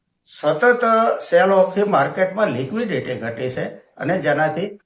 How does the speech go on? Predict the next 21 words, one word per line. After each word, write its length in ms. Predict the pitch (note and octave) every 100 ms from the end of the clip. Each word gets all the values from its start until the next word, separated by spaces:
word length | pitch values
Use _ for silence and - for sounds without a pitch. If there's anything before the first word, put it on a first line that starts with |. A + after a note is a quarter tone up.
| _ -
વોલ્યુમ 420 | A#2+ C3 F3 F#3+
ઘટ્યું 420 | - G#2+ - G#2+
છે. 140 | - - - _ _ _ - F3+ E3+ _ _ - - - _ -
આજની 500 | E3 E3+ G#3 G#3+ -
ચર્ચામાં 480 | F3 - F3+ F#3+ F3+
આગળ 240 | B3 B3+
વધીએ 280 | B3+ C3 C3 -
ત્યાર 220 | D#3+ F3 G#3
પહેલા 360 | C#3 C#3+ D#3+ F3+ - -
અહીં 320 | E3+ D3+ F#3+ F#3+ - - -
કંપની 440 | D#3+ E3+ F3 F#3 E3 -
તથા 300 | D3+ C#3+ A#3
ફંડામેન્ટલના 880 | G3 F3+ E3+ E3 E3 E3 E3+ F3+ G3+ - A2
વીતેલા 520 | B2 D3 A3+ A3+ F#3
ઇતિહાસની 520 | D3 D#3+ D3 E3 D3
ચર્ચા 340 | D3+ - F#3+ F#3+
માત્ર 320 | B2+ C#3 A3+
અભ્યાસના 540 | C#3+ A2+ C#3 - A2+ A#2
હેતુથી 360 | C3 A#2+ C#3+
કરીએ 280 | F3 A3+ F3+
છીએ, 240 | - A2